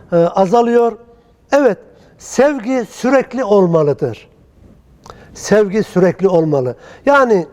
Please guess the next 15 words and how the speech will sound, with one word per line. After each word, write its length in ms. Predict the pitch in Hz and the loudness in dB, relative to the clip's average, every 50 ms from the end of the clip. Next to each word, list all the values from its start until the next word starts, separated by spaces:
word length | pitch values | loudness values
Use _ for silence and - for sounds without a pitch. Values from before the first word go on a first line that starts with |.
| - - - - - - - _ - | -20 -20 -20 -20 -20 -20 -20 _ -6
çocuk 300 | - - - 240 294 - | -2 -2 -2 -2 -2 -4
hoşumuza 500 | - 202 247 - - 277 285 262 247 262 | -2 -2 -2 0 0 0 0 2 0 0
gittiği 360 | 220 254 220 - - 254 247 | -2 -2 -8 -6 -4 -4 -2
zaman 360 | 226 226 226 208 196 175 165 - - - | 0 0 2 2 2 2 0 -2 -8 -20
sevdiğimiz, 720 | - - - 247 269 254 202 226 208 185 170 175 208 220 - - - - - - - - - - | -8 -2 0 0 0 0 0 0 2 2 2 2 0 -2 -4 -16 -20 -20 -20 -20 -20 -10 -2 0
diğer 220 | 302 320 311 294 | 2 4 4 2
zamanlarda 600 | 240 208 262 240 247 247 247 254 262 247 220 247 | 2 0 0 2 2 2 2 4 4 4 4 2
görmezden 720 | 226 156 196 226 233 240 240 240 240 233 185 240 254 247 233 | 2 2 2 2 2 2 2 2 2 2 2 2 2 2 2
geldiğimiz 580 | 190 220 214 208 175 202 214 208 202 185 156 160 | 2 2 2 2 2 2 2 2 2 0 0 0
bir 120 | 190 185 | -2 -2
şey 360 | - - - 196 180 143 - | 0 0 0 0 0 0 0
değil. 460 | 208 196 202 196 180 160 139 117 113 - - - - - - _ _ _ _ _ - - - - | 0 2 2 4 2 2 0 -2 -4 -10 -20 -20 -20 -20 -20 _ _ _ _ _ -20 -20 -6 0
O 300 | - 226 240 240 240 - - - - - _ | 2 4 4 4 2 0 -4 -14 -20 -20 _
sürekli 500 | - - - 311 302 233 - - 220 175 | -6 0 2 2 2 2 0 -2 -8 -4
sevilmeli. 640 | - 220 202 196 185 180 170 165 156 147 139 131 | 0 2 4 4 4 2 2 2 2 0 -2 -4